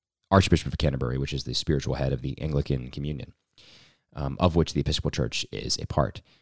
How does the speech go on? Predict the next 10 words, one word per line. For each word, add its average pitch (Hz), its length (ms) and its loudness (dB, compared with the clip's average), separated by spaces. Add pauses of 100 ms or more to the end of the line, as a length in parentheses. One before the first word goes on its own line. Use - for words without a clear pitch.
(420)
And 127 100 6
so 240 120 12
my 107 100 10
parents 131 220 8
became, 101 560 4 (340)
became, 90 320 0 (340)
uh, - 180 -4
Episcopal, 95 540 4 (840)
or 90 160 8
Anglican, 82 540 4